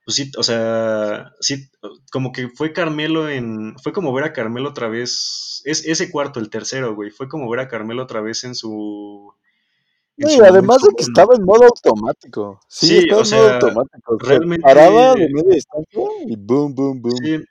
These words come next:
Speaker 1: te demuestra que realmente Carmelo es uno de los mejores en la triple amenaza que ha habido en la historia.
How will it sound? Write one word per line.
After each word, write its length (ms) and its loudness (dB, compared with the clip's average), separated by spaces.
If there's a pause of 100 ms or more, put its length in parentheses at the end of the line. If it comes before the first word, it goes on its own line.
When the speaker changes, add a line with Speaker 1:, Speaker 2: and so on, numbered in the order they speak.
Speaker 1:
te 120 -6
demuestra 420 -6
que 120 -10
realmente 720 -10
Carmelo 380 -8
es 100 -10
uno 180 -8
de 100 -8
los 200 -10
mejores 480 -8
en 380 -12
la 100 -10
triple 300 -10
amenaza 440 -10
que 100 -12
ha 40 -6
habido 340 -8
en 320 -14
la 60 -14
historia. 560 -8